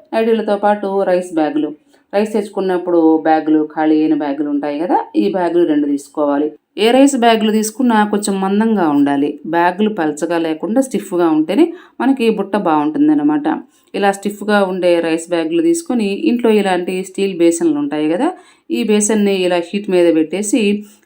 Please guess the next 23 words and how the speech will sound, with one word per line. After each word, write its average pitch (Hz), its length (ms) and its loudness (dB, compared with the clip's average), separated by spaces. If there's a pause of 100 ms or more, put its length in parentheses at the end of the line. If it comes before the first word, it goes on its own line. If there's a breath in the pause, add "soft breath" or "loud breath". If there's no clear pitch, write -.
(140)
రౌండ్గా 190 460 0
మార్క్ 160 260 -2
చేసుకొని 285 380 4 (140)
మార్క్ 165 320 -2
మీద 165 100 0 (100)
కట్ 135 220 -8
చేసుకోవాలి. 143 600 -4 (440 soft breath)
ఇలా 180 180 0 (300)
రౌండ్గా 180 500 0 (200)
ఈ 170 100 4
షీట్ 170 240 -6
కట్ 160 240 -4
చేసుకొని 170 420 4 (420 loud breath)
ఇది 165 160 -2
పక్కన 175 300 0
పెట్టేసి, 208 380 0 (320)
తర్వాత 190 320 -2
రెండో 175 220 4 (100)
బ్యాగ్ 160 280 0
ఉంది 170 180 4
కదా, 262 140 0 (320)
ఈ 262 40 0 (120)
రెండో 202 200 2